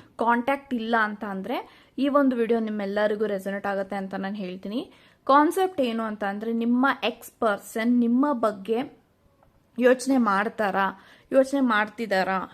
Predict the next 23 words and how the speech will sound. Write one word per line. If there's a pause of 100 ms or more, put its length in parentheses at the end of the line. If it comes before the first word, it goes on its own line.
(380)
and
ಅವರು
ನಿಮ್ಮನ್ನ (500)
ಮಿಸ್
ಮಾಡ್ತಾ
ಇದ್ದಾರಾ
ಅನ್ನೋ
ಒಂದು
ವಿಡಿಯೋನ (160)
ತಗೊಂಡು
ಬಂದಿದ್ದೀನಿ. (480)
So
ಈ
ಒಂದು
ವಿಡಿಯೋ
ಜನರಲ್
ರೀಡಿಂಗ್
ಆಗಿರುತ್ತೆ.
ಮತ್ತೆ
ಈ
ಒಂದು
ವಿಡಿಯೋ
ಯಾವಾಗ